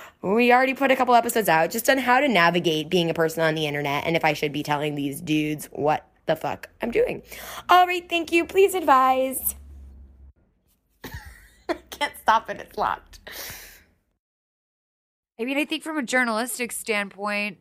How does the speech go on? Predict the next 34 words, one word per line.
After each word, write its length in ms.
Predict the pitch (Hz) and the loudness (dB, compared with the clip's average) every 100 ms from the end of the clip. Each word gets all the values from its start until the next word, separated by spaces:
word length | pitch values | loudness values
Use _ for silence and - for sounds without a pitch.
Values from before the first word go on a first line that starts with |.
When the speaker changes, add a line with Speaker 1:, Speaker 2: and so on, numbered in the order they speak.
| _ | _
Speaker 2:
no, 400 | 190 202 262 202 | -2 2 4 2
you 180 | 196 202 | -2 -8
shouldn't 340 | - 233 214 | -8 -8 -8
tell 240 | 165 165 165 | -6 -6 -2
them. 260 | 165 160 | -4 -4
But, 180 | 170 196 | -4 -4
like, 160 | 196 202 | -4 -6
if 120 | 175 | -8
you 140 | 202 180 | -10 -4
like 280 | 175 254 | -2 -2
one 160 | 247 202 | -2 -2
of 40 | |
these 220 | 196 190 175 | -2 -4 -2
guys, 380 | 185 180 180 | 0 2 0
I 40 | 190 | -6
mean, 100 | 190 | -6
I 80 | 190 | -4
don't 120 | 226 | -2
know 60 | 247 | -4
what 120 | 233 | -6
to 80 | 196 | -8
tell 240 | 202 247 | -4 -4
you. 160 | 247 190 | -2 -2
It 100 | 190 | -2
is 140 | 214 | -4
a, 100 | 208 | -6
it 200 | 156 202 | -6 -6
is 120 | 220 | -4
a 60 | 226 | -4
little 160 | 214 202 | -4 -4
bit 140 | 190 | -6
of 80 | 180 | -8
a 80 | 170 | -10
movie 640 | 175 214 185 170 160 160 | -8 -8 -6 -4 -4 -6